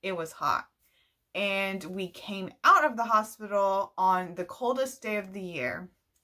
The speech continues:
Like, we, it was so cold. Um, the nurses were so kind to put a, um, blanket in the dryer, and they literally gave it to me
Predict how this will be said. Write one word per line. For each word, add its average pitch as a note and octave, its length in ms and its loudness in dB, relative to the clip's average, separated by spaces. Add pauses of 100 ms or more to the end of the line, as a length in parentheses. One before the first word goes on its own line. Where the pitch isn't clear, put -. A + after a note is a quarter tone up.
(160)
Like, F#3+ 680 -4 (1000)
we, A3+ 760 -4
it A3 100 -4
was A3+ 240 -2
so F#3+ 220 4
cold. F3 580 -4
Um, F3 580 2
the F3 220 0
nurses F3+ 540 -8
were D#3+ 200 -8
so - 320 -8
kind E3+ 440 -8
to F3 200 -14
put F#3 360 -10
a, E3 540 -4 (640)
um, - 400 -8
blanket A3 560 -4 (100)
in B3 140 -2
the C#4+ 100 0
dryer, F#3+ 720 2
and F3 260 -6
they E3+ 140 -2
literally F3+ 460 0
gave E3+ 260 -6
it - 120 -16
to F#3 120 -14
me E3+ 420 -12